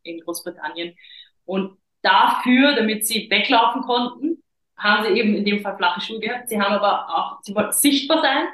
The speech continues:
deswegen haben sie die Farben weiß, lila, rot getragen, die quasi die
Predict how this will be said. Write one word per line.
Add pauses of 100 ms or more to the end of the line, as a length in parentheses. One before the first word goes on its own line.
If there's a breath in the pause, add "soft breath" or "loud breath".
(320)
deswegen
haben
sie
die
Farben
weiß,
lila,
rot
getragen,
die
quasi
die